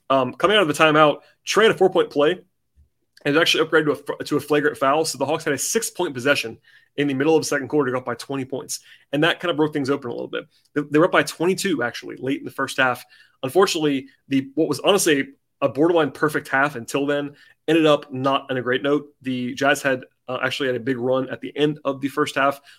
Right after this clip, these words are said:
The Hawks only scored two points in the last four minutes or so, and they missed six straight shots. They missed eight of nine overall. They were oh five from three in that stretch. And honestly, if you watch it back, and I would encourage you to do that, the Hawks just missed some shots. Like, I, I, I think the process was still fine.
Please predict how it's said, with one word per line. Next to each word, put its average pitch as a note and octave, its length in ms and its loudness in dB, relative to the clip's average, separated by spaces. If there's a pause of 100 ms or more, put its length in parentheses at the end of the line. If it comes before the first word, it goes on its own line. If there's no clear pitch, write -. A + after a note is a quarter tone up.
The C#3+ 80 0
Hawks D3+ 120 0
only E3 120 2
scored D3 260 -2
two D3 160 -2
points C#3+ 260 -4
in C#3+ 60 -8
the C3+ 60 -4
last C3 260 0
four C#3 180 -2
minutes C3+ 240 -4
or C#3 40 -12
so, C#3+ 300 -2 (360)
and C3+ 180 0
they B2+ 60 0
missed C3+ 220 -2
six D3+ 120 -4
straight D3+ 140 2
shots. F#3 400 2 (320)
They C3+ 60 -4
missed C3 200 -4
eight C#3 80 2
of C3+ 80 0
nine C3+ 220 -2
overall. C#3+ 580 0 (180)
They C3 80 -4
were B2 100 -2
oh C#3+ 100 4
five C#3 240 0
from A2+ 140 -16
three D#3 180 0
in D#3+ 80 0
that D#3 140 -2
stretch. D#3 260 -2
And C#3+ 80 -10
honestly, A3 340 -2
if D3 100 -4
you C#3 100 -2
watch G#3+ 240 -4
it - 100 -8
back, C#3+ 340 -4 (240)
and C#3 80 -2
I C#3+ 40 2
would C#3+ 100 -4
encourage F3+ 260 2
you D3+ 80 2
to C3 60 -4
do C#3 140 0
that, A2+ 260 -4 (260)
the - 80 -8
Hawks A3 240 -2
just - 280 -6
missed C3+ 300 -4
some C3+ 120 -8
shots. D3 400 -4
Like, - 200 -10 (520)
I, D3+ 60 0
I, E3 200 0 (100)
I C#3+ 40 -4
think G3+ 120 -8
the D3 80 -14
process F#3 400 -2
was D3 120 -6
still E3 200 -4
fine. F3 480 -6